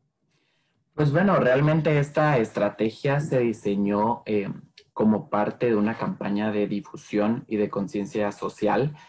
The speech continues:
de, para que las niñas, pues, pudieran, eh, conocer acerca de estos temas.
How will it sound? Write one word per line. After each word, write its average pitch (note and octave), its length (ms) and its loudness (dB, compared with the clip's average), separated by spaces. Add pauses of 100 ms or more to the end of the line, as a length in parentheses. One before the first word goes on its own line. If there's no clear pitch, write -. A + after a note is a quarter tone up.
(300)
de, G#2+ 680 2
para A2+ 220 0
que A2+ 100 -2
las G#2+ 180 2
niñas, B2 580 0
pues, G#2+ 180 -2
pudieran, G#2 720 0 (120)
eh, - 260 -14 (640)
conocer A#2+ 680 0
acerca G2+ 400 -6
de G2 80 -2
estos G2 320 -8
temas. G2 400 -6